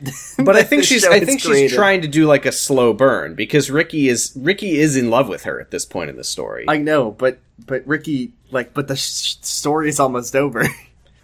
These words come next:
Speaker 2: Well,
Speaker 1: All right,
Speaker 2: it's not
Speaker 1: let's,
Speaker 2: supposed
Speaker 1: let's
Speaker 2: to be. <laughs>
Speaker 1: Yeah, let's, let's start over. Let's start it. Let's
Speaker 2: Doctor,
Speaker 1: go.
Speaker 2: oh, start over? Okay.
Speaker 1: What's
Speaker 2: "What's
Speaker 1: up?
Speaker 2: up, fe-," Doctor Worthley?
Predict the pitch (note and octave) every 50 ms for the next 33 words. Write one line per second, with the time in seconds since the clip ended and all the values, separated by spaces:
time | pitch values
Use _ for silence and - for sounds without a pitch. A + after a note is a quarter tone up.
0 | _ - F#3 F#3 F3+ F3 D#3+ C#3 C#3+ C#3 C3+ B2+ D#3+ F3 E3 - - C#3 - -
1 | C3+ B2+ - - B2 - B2 B2+ B2+ A#2 - - - - - - _ _ - E3+
2 | D#3+ D3+ D3 C#3 C3+ - - F#3 G#3 G3+ G3+ - - A#3 A#3 A#3 A3+ - - D#3
3 | C3 A#2+ A2+ G#2 G2 F#2+ - C#3+ C#3+ C#3 - - - - B2+ G#2 F2 E2+ E2+ D#2+
4 | - _ _ _ _ - B2+ B2 D#3 D3 C3 - D#3 C#3+ - B2 A2+ G2+ - -
5 | C3+ A#2+ A2+ A2 A#2 B2+ B2+ G#2 G#2 - E2+ - - - - - - G#2 G#2+ A#2
6 | D3 D3+ E3+ A#3 D4 D4 - - F#3+ - - - D#3 - - _ _ _ _ -
7 | A2+ C#3 D#3 D#3 - D3+ C3 A#2 B2 B2 C#3 C#3+ - F3 E3+ F3 G#3 A3+ -